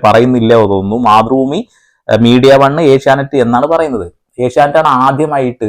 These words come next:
ആ അമ്പലത്തിന്റെ മേലാധികാരി ഇതാണ് എന്ന് പറഞ്ഞതിന്റെ ഹെഗ്ഡയുടെ ഫോട്ടോ കാണിക്കുന്നത്.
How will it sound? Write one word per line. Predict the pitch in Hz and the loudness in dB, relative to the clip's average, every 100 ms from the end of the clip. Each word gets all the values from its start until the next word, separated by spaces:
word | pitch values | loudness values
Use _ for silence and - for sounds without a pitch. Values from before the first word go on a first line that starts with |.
| 139 | -4
ആ | 123 | -4
അമ്പലത്തിന്റെ | 117 117 120 127 127 175 - _ _ - | -4 -4 -6 -6 -8 -8 -10 _ _ -6
മേലാധികാരി | 117 127 135 143 135 135 | -2 0 0 0 0 0
ഇതാണ് | 117 98 131 131 131 | -4 -4 -4 -4 -4
എന്ന് | 120 | -6
പറഞ്ഞതിന്റെ | 117 117 120 110 | -8 -6 -6 -8
ഹെഗ്ഡയുടെ | 101 113 127 127 120 | -10 -8 -6 -6 -8
ഫോട്ടോ | 104 104 120 113 | -10 -10 -6 -6
കാണിക്കുന്നത്. | 98 98 98 95 | -8 -12 -14 -12